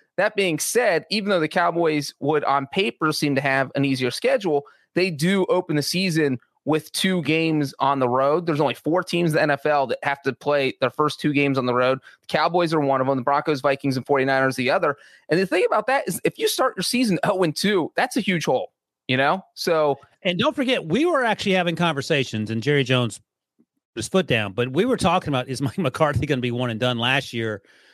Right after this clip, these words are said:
Speaker 2: because of how poorly they played? Yes, Dak Prescott hurt, but it, it seemed like Mike McCarthy said a lot of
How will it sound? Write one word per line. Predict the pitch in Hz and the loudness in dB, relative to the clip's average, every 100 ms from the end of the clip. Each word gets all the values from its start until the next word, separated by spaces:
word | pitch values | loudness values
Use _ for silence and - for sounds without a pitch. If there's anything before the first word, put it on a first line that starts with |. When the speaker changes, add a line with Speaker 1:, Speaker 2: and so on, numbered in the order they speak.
| _ | _
Speaker 2:
because | 123 131 | -6 -4
of | 117 | 0
how | 123 | 0
poorly | - 127 120 | 2 2 2
they | 110 | 0
played? | - 113 107 | 0 -2 2
Yes, | 131 | 0
Dak | 123 120 | 0 -2
Prescott | - 120 - 110 | 0 -2 -2 -6
hurt, | 92 113 104 - | -2 -2 -2 -2
but | 123 113 | -2 0
it, | 110 113 | -2 -2
it | 120 113 | -6 -6
seemed | - 175 196 | -4 -2 0
like | 175 147 | -2 -2
Mike | 135 147 | -2 -2
McCarthy | 131 120 135 117 | -4 -2 -2 -2
said | - 123 | -2 -2
a | 127 | 0
lot | 127 127 | 2 0
of | 120 | -2